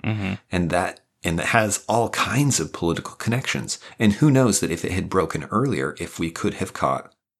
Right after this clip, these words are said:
Speaker 2: you know, more pe-, the people involved in things. It's a, it was a devastating story that, that we didn't get an answer to. Why was this really squashed? And the reasons they had given her were absurd. They were things like, "No, no one knows who Jeffrey Epstein is. It doesn't, you know, this isn't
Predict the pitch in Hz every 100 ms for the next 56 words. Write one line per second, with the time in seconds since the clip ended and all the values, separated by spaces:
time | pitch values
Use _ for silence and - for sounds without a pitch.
0 | _ - 87 87 90 82 101 98 85 -
1 | 95 80 76 - - 107 - - - -
2 | - - - 101 98 - - - - -
3 | - 120 113 104 113 135 120 - 95 90
4 | 80 73 76 - _ _ _ _ - -
5 | 135 120 85 80 - 113 98 87 82 110
6 | 117 - 87 98 80 78 87 101 76 -
7 | - 64 - 82 98 95 80 - - -
8 | - 80 - - 85 101 - - - -
9 | - - 98 90 98 143 110 - 78 78
10 | - 92 104 - 60 62 62 - 92 85
11 | 57 64 71 69 69 - - - 85 98
12 | 73 65 - - - - - 58 - 69
13 | 64 67 120 82 69 73 - - - 95
14 | 85 76 73 69